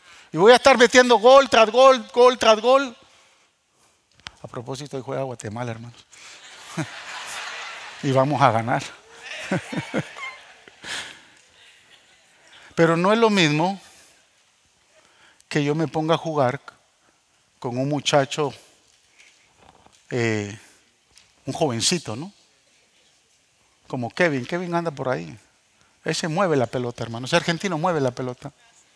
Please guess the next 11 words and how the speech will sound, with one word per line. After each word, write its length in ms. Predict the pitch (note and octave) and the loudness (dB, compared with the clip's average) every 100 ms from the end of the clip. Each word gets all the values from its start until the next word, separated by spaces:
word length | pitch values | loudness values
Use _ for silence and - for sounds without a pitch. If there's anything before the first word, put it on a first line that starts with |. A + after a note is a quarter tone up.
| _ _ _ _ _ _ _ _ _ _ - - - | _ _ _ _ _ _ _ _ _ _ -20 -20 -12
Si 180 | - D#3 | -8 0
yo 120 | G#3 | 0
me 140 | F3+ | 0
pongo 300 | B2+ D#3+ E3+ | -2 -4 -2
a 40 | C3 | -2
jugar 260 | C3 C#3+ | 0 -2
con 160 | - C3+ | -2 -10
Kevin, 340 | - D#3+ C3+ | -6 -4 -4
me 140 | A#2 A2 | -8 -6
va 220 | G#2+ C3 | -2 -2
a 140 | F3+ | -2